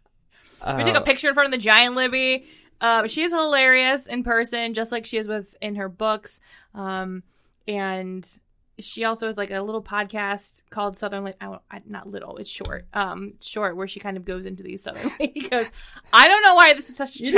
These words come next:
Speaker 2: challenge
Speaker 1: kinda Southern Lady Coded her podcast.
Speaker 2: for
Speaker 1: Well,
Speaker 2: me
Speaker 1: it's a cute little podcast.
Speaker 2: to talk about. I don't, yeah, I
Speaker 1: Ble-, bless her podcast.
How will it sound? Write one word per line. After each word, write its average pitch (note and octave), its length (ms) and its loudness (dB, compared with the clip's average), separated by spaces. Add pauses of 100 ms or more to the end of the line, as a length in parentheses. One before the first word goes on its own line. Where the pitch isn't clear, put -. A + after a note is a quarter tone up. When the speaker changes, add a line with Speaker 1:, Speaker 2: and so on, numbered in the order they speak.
Speaker 2:
challenge D4 320 8
Speaker 1:
kinda D4+ 140 2
Southern A3+ 280 8
Lady A3 220 6
Coded G#3+ 320 4
her C4 160 2
podcast. B3+ 680 0
Speaker 2:
for C4+ 180 4
Speaker 1:
Well, A3+ 320 8
Speaker 2:
me F#3 100 0
Speaker 1:
it's A3+ 160 2
a A3+ 60 -2
cute G#3+ 320 -4
little F#3+ 200 2
podcast. C#3+ 600 -2
Speaker 2:
to D#4+ 100 -4
talk C4+ 320 4
about. C#4 640 4
I A3+ 100 6
don't, C4 160 2 (160)
yeah, G#3 280 -2
I - 240 6
Speaker 1:
Ble-, - 80 -14
bless F3+ 320 0
her C#3+ 120 -2
podcast. - 680 -6